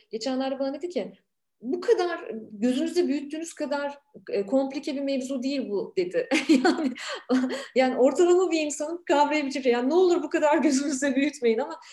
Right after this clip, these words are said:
o kadar komplike bir hale getirmiş durumdayım ki Türkiye'de bu konuyu. E, daha sadeleştirmeye ihtiyacımız var galiba.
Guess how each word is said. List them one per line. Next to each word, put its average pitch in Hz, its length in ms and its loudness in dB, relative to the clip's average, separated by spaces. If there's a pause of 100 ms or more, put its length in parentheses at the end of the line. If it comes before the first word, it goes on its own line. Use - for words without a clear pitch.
(160)
o - 120 2
kadar 349 440 -2
komplike 294 680 -2
bir 311 80 -2
hale 294 240 -4
getirmiş 285 420 -8
durumdayım 370 360 -2
ki 320 120 -4
Türkiye'de 220 500 -2
bu 190 60 -12
konuyu. 220 460 -4 (440)
E, 196 440 -2
daha 269 180 2
sadeleştirmeye 277 800 -2
ihtiyacımız 185 640 -6
var 165 140 -4
galiba. 165 560 -8